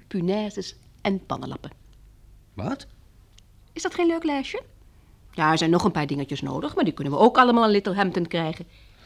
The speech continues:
Speaker 2: Oh ja?
Speaker 1: Ja, morgen. We gaan samen met de wagen naar zee om gezellig te picknicken.
Speaker 2: Vertel geen onzin, Josella. Ik heb ik weet niet wat te doen morgen allemaal.
Speaker 1: Dat is allemaal niet zo belangrijk als onze picknick.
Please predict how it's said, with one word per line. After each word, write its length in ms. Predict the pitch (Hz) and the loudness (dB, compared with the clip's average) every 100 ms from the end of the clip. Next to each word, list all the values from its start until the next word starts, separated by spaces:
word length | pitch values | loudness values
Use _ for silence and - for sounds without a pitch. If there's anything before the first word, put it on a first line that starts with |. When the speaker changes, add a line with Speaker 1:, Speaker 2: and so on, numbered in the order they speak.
| 104 | -6
Speaker 2:
Oh 100 | 95 | -4
ja? 280 | 117 156 127 - - - - - | -2 -2 -4 -12 -20 -20 -20 -8
Speaker 1:
Ja, 320 | 190 170 - - - - - _ - | -2 -2 -2 -6 -20 -20 -20 _ -8
morgen. 460 | 175 143 - - - - - - - - - | -6 -6 -10 -20 -20 -20 -20 -20 -20 -20 -12
We 80 | - | -10
gaan 200 | - 147 | -10 -10
samen 360 | - 262 262 208 | 0 2 4 0
met 140 | - | -2
de 80 | 147 | -4
wagen 320 | 175 202 185 | -2 -2 -4
naar 140 | 156 | -8
zee 340 | 143 160 147 147 - - - | -2 -2 -2 -10 -20 -20 -8
om 140 | 165 | -6
gezellig 360 | - 196 175 175 | -4 -4 -4 -4
te 80 | 185 | -6
picknicken. 440 | 151 - - - - - | -6 -8 -12 -14 -20 -12
Speaker 2:
Vertel 320 | 101 - 92 | -10 -4 -4
geen 200 | 101 95 | -2 -4
onzin, 380 | 110 113 92 85 | -2 -2 -2 -4
Josella. 640 | 80 71 90 - - - - - - - | -4 -2 -4 -6 -12 -16 -20 -20 -20 -12
Ik 140 | 107 | -4
heb 100 | 139 | 0
ik 100 | 147 | 4
weet 120 | - 175 | 6 6
niet 100 | 131 | 4
wat 120 | 139 | 2
te 60 | |
doen 180 | 123 117 | 2 2
morgen 300 | 92 85 80 | 0 -4 -8
allemaal. 320 | 78 78 - - | -10 -14 -18 -4
Speaker 1:
Dat 200 | 226 202 | -2 0
is 160 | 220 | -2
allemaal 300 | - 196 175 | 0 0 0
niet 240 | 170 311 339 | 0 0 0
zo 140 | 311 | -2
belangrijk 440 | 262 254 254 233 196 | 0 0 0 -4 -4
als 100 | 180 | -4
onze 240 | 208 208 | -4 -6
picknick. 460 | - - - - | -10 -12 -12 -14